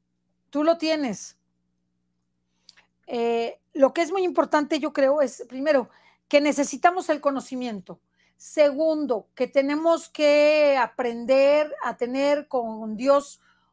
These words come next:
una profunda relación que no tenemos.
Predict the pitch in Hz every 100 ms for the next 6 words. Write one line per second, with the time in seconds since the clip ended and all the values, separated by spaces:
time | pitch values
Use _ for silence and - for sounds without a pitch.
0 | _ - 311 320 330 330 - 254 208 320
1 | 330 330 330 294 240 208 - 262 262 254
2 | 247 233 196 165 _ _ _ _ _ _
3 | _ - 254 285 330 330 320 208 -